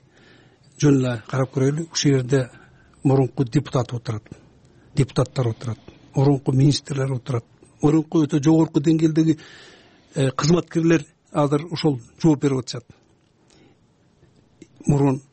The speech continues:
мисалы үчүн, мындай маселе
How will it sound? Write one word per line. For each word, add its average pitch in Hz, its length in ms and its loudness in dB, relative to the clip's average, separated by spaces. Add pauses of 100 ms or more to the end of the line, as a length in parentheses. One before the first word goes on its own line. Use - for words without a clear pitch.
(100)
мисалы 139 320 -4
үчүн, 143 240 -2 (380)
мындай 131 480 2 (1080)
маселе 131 540 0